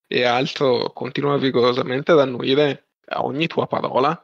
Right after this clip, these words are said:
Poi a metà del discorso comincia a scuotere la testa, come se volesse dirti di no, poi lo vedi che si ferma, ri-, riprende ad annuire, e è chiaramente un po' confuso da,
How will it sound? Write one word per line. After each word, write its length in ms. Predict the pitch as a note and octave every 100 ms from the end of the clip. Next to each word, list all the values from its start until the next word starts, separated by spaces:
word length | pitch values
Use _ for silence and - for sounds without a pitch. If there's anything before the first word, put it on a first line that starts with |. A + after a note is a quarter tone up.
| _ _ _ _
Poi 160 | C#3+ E3
a 60 |
metà 220 | D3+ -
del 200 | E3 D#3+
discorso 640 | C#3 D3 - - D3 - D#3+
comincia 1000 | - C3 C#3+ - D3+ C3+ - G#1+ - -
a 140 | -
scuotere 560 | - - - C3+ - C#3+
la 120 | B2+
testa, 720 | - C3 F3 - - A#3 A3+ _ _ _
come 220 | - C3
se 500 | - - B2+ B2 A#2+ -
volesse 340 | B2 B2+ D3+
dirti 300 | B2+ B2+ -
di 120 | C3
no, 400 | B2+ E3+ A3 A#3+ -
poi 160 | C#3+
lo 80 | C#3+
vedi 200 | C#3 C3
che 100 | C#3+
si 140 | -
ferma, 500 | D3 C#3+ D#3 F3+ F3
ri-, 280 | D3 C3 - -
riprende 560 | C#3 B2+ D3 D3 D#3+
ad 100 | C#3
annuire, 760 | B2+ B2+ B2+ C3+ D3+ F3+ G#3+ _ _ _ _ _ _
e 480 | - D3 C3+ - _ _ -
è 100 | E3+
chiaramente 580 | - F3 C3+ C3+ F3 F3
un 160 | D3+
po' 160 | - C#3
confuso 640 | - C#3 - E3 D3 F3+
da, 580 | D3+ B2 - - - -